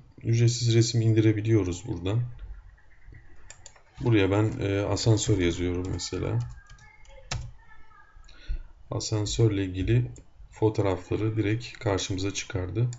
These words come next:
Şu uygun bir resim gibi geldi bana. Bunu indirelim bilgisayarımıza. En küçüğünü indireceğiz. Altı yüz kırka dört yüz on üç bizim için iyi. İndir diyorum.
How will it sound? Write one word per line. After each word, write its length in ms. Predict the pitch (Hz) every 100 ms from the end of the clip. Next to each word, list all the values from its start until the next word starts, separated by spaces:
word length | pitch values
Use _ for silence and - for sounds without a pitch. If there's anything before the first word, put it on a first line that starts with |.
| - - - - -
Şu 180 | - 156
uygun 440 | 135 127 123 127 107
bir 160 | 98
resim 320 | 98 90 95
gibi 160 | 90 87
geldi 380 | 87 87 85 87
bana. 280 | 90 110 120
Bunu 200 | 110 110
indirelim 640 | 110 113 107 104 92 90 - - - _ - - - - - - _ - - - - - - - - - _ - - - - - - _ - - - - - - - -
bilgisayarımıza. 920 | 104 92 92 92 92 90 90 110 123 - - - - - - - -
En 180 | 101 107
küçüğünü 380 | 101 - 107
indireceğiz. 580 | 104 92 92 87 98 98
Altı 360 | - 98 92 -
yüz 140 | -
kırka 400 | - 98 - 98
dört 240 | 98 - -
yüz 100 | 101
on 140 | 98
üç 160 | 110 101
bizim 240 | 98 92
için 260 | 85 - - - - _ -
iyi. 300 | - 87 - - - - - - - - - - -
İndir 420 | 117 113 110 95
diyorum. 320 | 92 90 104